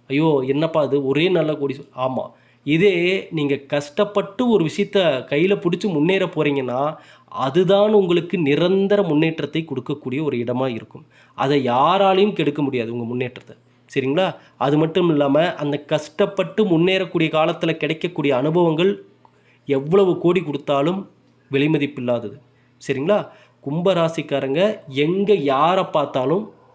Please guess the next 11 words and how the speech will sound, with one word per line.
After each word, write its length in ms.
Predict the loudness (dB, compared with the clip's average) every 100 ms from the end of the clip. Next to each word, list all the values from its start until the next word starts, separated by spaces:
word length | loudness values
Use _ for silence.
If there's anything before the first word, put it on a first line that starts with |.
| _ _ _ -2
ஒரு, 380 | 2 4 4
ஒரு 160 | 4 2
கான்டாக்ட் 480 | 2 0 0 -2 0
நம்பர் 220 | -2 0
வாங்கி 260 | -2 0 -2
வச்சுக்கோங்க, 500 | -4 -6 -4 -2 -2
ஒரு 120 | -4
விசிட்டிங் 340 | -6 0 0
கார்டு 180 | 2 0
வாங்கி 240 | -2 -2
வச்சுக்கோங்க. 580 | -4 -6 -8 -6 -6 -8